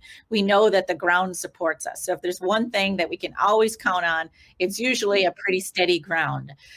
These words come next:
So, um, especially in Texas, I think it's the, one of the safest areas in the whole world. So, um, just feet on the ground. And if you can just take, anyone can just take ten seconds and realize that your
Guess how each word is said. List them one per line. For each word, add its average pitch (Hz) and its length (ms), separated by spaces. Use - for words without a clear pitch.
So, 165 520
um, 160 400
especially 208 400
in - 80
Texas, - 440
I 160 60
think 165 220
it's - 140
the, 170 100
one 165 120
of 160 80
the 160 60
safest 180 480
areas 165 320
in 160 100
the 170 80
whole 170 200
world. 156 340
So, 180 220
um, 180 420
just - 240
feet 254 160
on 254 140
the 247 80
ground. 208 320
And 202 80
if 196 100
you 240 100
can 330 140
just 277 220
take, 247 280
anyone 202 520
can 185 100
just 180 220
take - 200
ten 226 280
seconds 202 500
and 165 140
realize 185 420
that - 140
your 165 140